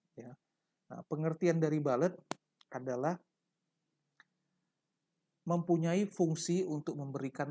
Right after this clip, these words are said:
tanda, ya, pada beberapa paragraf. Ya, balet ini biasanya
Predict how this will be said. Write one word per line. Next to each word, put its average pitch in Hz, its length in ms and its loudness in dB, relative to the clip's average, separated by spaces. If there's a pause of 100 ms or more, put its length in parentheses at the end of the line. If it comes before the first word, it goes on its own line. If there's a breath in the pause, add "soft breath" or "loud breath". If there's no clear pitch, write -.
tanda, 120 560 -2 (400)
ya, 120 320 -10
pada 120 240 -6
beberapa 113 480 -8
paragraf. 113 560 -4 (320)
Ya, 131 160 -12
balet 113 320 -8 (160)
ini 151 320 -2
biasanya 120 640 -6